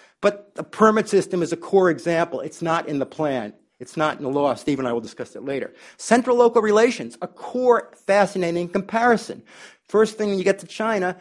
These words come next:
my colleagues say, "China and the U S, very similar. Strong traditions of local control. Mountain is near,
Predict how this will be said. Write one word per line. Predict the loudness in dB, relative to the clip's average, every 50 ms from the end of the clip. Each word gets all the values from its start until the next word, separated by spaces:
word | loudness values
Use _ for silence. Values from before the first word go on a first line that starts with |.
| _ _ _
my | -8 -8 -8
colleagues | -6 -4 -2 0 0 -2 -2 -2
say, | -2 0 0 0
"China | -2 -2 0 0 0 2 0
and | -2
the | -2 0
U | 2 2
S, | 2 2 2
very | 0 2 2 4 4 2
similar. | 0 2 2 2 2 2 0 -2
Strong | -4 -10 -10 -4 0 4 4 4 4 2
traditions | 2 2 2 2 2 2 0 -4 -2 -2
of | 0 4
local | 6 6 6 6 4 -2
control. | 0 0 -2 -2 0 4 8 10 10 10 8 6 2 -4 -14 -20 -20 _ -6
Mountain | -4 -2 -2 -2 -2 -4 -2 -2
is | -2 -2 -2
near, | -4 -2 0 0 0 0 -2 -6